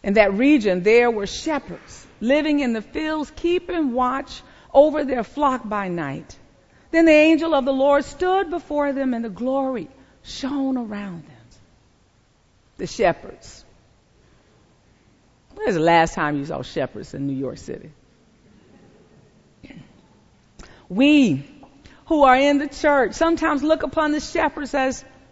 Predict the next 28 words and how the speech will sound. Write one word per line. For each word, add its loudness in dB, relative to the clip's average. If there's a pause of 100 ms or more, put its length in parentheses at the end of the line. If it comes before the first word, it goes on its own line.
(200)
outsiders. -6 (840)
Did -2
you 4
know 4
that 2
by 0
the -4
time 0
of -8
Jesus, -4
shepherding -2
had -2
become -4 (320)
a 0
profession -2
most -2
likely 0
to -8
be -6
filled 0
from -4
the -2
bottom 2
rung -4
of -8
the -8
social -8
ladder? -2